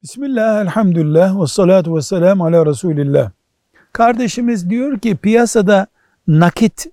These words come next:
daralması oldu. Malım var, alacaklarım var ama elimde nakit para yok. Zekat vaktim de geldi. Nakit para, yani zekat verme imkanı bulamıyorum. Ben ne yapacağım?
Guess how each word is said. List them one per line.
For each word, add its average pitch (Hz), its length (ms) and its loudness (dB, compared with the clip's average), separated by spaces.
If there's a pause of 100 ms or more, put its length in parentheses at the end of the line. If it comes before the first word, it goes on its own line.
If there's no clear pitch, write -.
daralması 143 760 2
oldu. 110 380 -8 (1500)
Malım 175 400 4
var, 170 240 2 (400)
alacaklarım 170 840 2
var 175 220 0 (420)
ama 202 220 2
elimde 196 460 2
nakit - 360 -2
para 147 220 -2
yok. 123 280 -8 (160)
Zekat 151 420 0
vaktim 160 480 -4
de 143 100 -2
geldi. 131 580 -2 (720)
Nakit 160 440 -2 (260)
para, 165 420 2 (240)
yani 147 380 -2
zekat 151 500 0
verme 160 540 0
imkanı 160 680 -2
bulamıyorum. 147 640 0
Ben 156 220 2
ne 160 60 2
yapacağım? 151 600 -4